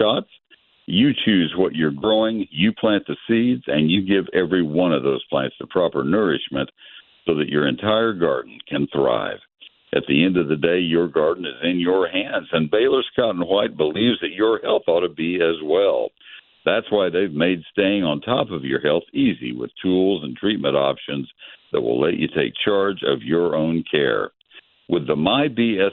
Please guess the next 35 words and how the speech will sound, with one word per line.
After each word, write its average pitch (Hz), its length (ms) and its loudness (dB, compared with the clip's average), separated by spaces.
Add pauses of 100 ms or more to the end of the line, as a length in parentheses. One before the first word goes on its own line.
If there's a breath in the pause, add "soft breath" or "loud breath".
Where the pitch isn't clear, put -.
(120)
W 85 440 0
Health 98 300 0
app, 55 280 -2 (420 soft breath)
you'll 139 220 2
have 110 180 0
everything 87 540 -2
you 60 180 -4
need 57 300 -8
to 82 100 -2
maintain 95 640 2
your 98 280 2
health 98 240 0 (120)
right 82 280 0
at 78 100 -6
your 76 280 -2
fingertips. 57 580 -8 (800)
Schedule 107 360 0
your 78 200 2
appointments, 107 560 -2 (280)
view 101 260 2
your 107 240 0
test 87 360 -2
results, 95 500 -2 (380 soft breath)
and 69 100 -6
get 67 160 0
access 85 440 0 (100)
to 69 120 -8
twenty-four 107 540 0 (120)
seven 78 460 -2
video 117 400 2
visits 76 460 -4 (320 soft breath)
right 80 360 0
from 82 140 -2
your 71 240 2
phone. 110 460 -2